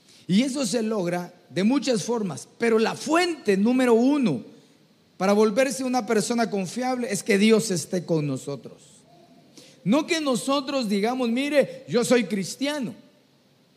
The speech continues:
solamente. A veces es mejor testificar con hechos que con palabras.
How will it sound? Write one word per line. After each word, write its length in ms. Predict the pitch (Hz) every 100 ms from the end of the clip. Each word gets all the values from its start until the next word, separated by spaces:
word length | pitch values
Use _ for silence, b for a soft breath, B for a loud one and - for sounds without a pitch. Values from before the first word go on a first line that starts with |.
| _
solamente. 640 | - 220 233 247 285 262 - - _ _ _ _ _ _ _ _ _
A 100 | 135
veces 420 | 202 240 262 -
es 280 | 247 247 -
mejor 720 | 226 175 202 247 269 - - _ _
testificar 880 | 233 - - 226 175 165 226 254 202
con 240 | - 220 226
hechos 460 | 285 - 285 240
que 160 | 254 208
con 180 | 202 185
palabras. 800 | 196 190 240 - - - -